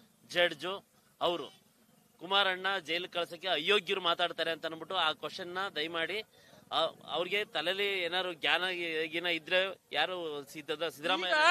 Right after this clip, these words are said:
Speaker 2: ನಮ್ಮ ಮೇಲೆ ಏನ್ ಆರೋಪ ಮಾಡ್ತಾ ಇದ್ದೀರಾ, ನಮ್ಮನ್ನೇನು, ಆ, ಏನು ಸರ್ಕಾರವನ್ನ, ಆ, ಪತನಗೊಳಿಸೋಕ್ ಪ್ರಯತ್ನ ಪಡ್ತಾ ಇದ್ದೀರಾ, ಆ, ಏನು ಮುಖ್ಯಮಂತ್ರಿಯನ್ನ, ಆ, ಸ್ಥಾನದಿಂದ ಕೆಳಗಿಳಿಸ್ಬೇಕು ಅಂತ ಪ್ರಯತ್ನ ಪಡ್ತಿದ್ದೀರಾ, ಇದೇ ಕೆಲಸವನ್ನ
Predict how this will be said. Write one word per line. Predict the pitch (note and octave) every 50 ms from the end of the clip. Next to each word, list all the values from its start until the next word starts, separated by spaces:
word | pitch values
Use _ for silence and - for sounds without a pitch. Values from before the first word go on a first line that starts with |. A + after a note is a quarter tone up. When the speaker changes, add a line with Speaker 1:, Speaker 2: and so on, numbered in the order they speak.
| F4+ F4
Speaker 2:
ನಮ್ಮ | D#4 C#4+ D4 D4+ E4+ F4+
ಮೇಲೆ | F4 F4 F4 E4+ E4
ಏನ್ | D#4+ D#4+
ಆರೋಪ | D4+ D4 D4 D4+ D4+ - D#4+
ಮಾಡ್ತಾ | C#4+ C#4+ C#4 C#4 - _ C#4
ಇದ್ದೀರಾ, | C4+ C4 C4 C4 A#3+ A#3 B3 C#4+ E4 E4
ನಮ್ಮನ್ನೇನು, | D4 C4+ C4 C#4 D4+ D#4 D4+ D4+ D4+ D4+ D4+ D4 D4 C#4+ C4+ B3+ A3+
ಆ, | - _ - _ _ - B3 B3 B3 B3 A#3+
ಏನು | C4 C4 B3+ A3+
ಸರ್ಕಾರವನ್ನ, | - B3+ B3+ B3+ - D4+ D4+ D4+ D4+ D4 C#4+ C#4+ C#4+ C#4 B3 - _ _ _ _
ಆ, | C4+ B3+ B3+
ಪತನಗೊಳಿಸೋಕ್ | - - B3+ - D#4 E4 E4 D#4 D4+ D4 - D4 C#4 -
ಪ್ರಯತ್ನ | C4+ C4+ C4+ C4+ _ C4+ B3+ A3
ಪಡ್ತಾ | B3+ A#3+ A3 - B3+
ಇದ್ದೀರಾ, | B3 A#3 A#3 A3 A3 A#3+ C#4+ D#4+ - _ _ _ B3 A#3+
ಆ, | A#3+ A#3+
ಏನು | B3+ C4 B3+ B3 B3 A3+ _ - - _ _ -
ಮುಖ್ಯಮಂತ್ರಿಯನ್ನ, | B3+ - - E4 D#4 D#4 C#4 D#4 D4+ C#4+ C#4+ C#4+ C#4 C#4 B3+ - - - - _ - B3+
ಆ, | C4 C4 C4 B3
ಸ್ಥಾನದಿಂದ | - - C#4 C#4+ D4 D4 D4+ C#4+ C#4+
ಕೆಳಗಿಳಿಸ್ಬೇಕು | - - C4+ D4+ E4 F4+ F4 C4+ C#4 E4 D#4+ D#4
ಅಂತ | D4+ C#4 C#4
ಪ್ರಯತ್ನ | - C4 C4 B3+ B3 B3+ A#3+
ಪಡ್ತಿದ್ದೀರಾ, | B3 A#3+ A3+ - A#3 A#3 C#4 C#4+
ಇದೇ | C4 B3 C#4+ E4 F4
ಕೆಲಸವನ್ನ | C4 D#4 D4+ C#4+ - D4+ C#4+ C#4 C4+